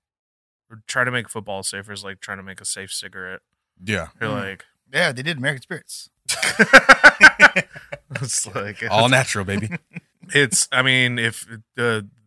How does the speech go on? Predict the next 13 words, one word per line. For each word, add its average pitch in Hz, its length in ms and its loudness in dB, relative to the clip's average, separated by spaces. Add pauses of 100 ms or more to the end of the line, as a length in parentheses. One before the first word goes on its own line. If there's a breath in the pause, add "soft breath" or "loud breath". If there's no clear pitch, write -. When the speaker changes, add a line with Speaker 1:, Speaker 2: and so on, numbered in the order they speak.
(420)
Speaker 1:
I 123 120 0
think 165 200 -2
if 147 100 -8
we 151 100 -4
made 135 240 -2
football 113 420 -2
as 107 120 -2
safe 113 320 -2
as 107 320 -6
football 110 420 -8
needed 107 400 -10
to 107 120 -12
be 104 380 -14